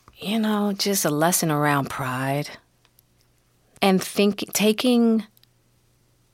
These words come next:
taking time for granted and thinking, you know, I really thought Pac was invincible at that time. He had been through so much,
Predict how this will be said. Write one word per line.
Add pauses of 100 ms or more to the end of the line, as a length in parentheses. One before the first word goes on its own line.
(640)
taking
time
for
granted
and
thinking,
you
know,
I
really
thought
Pac
was
invincible
at
that
time.
He
had
been
through
so
much,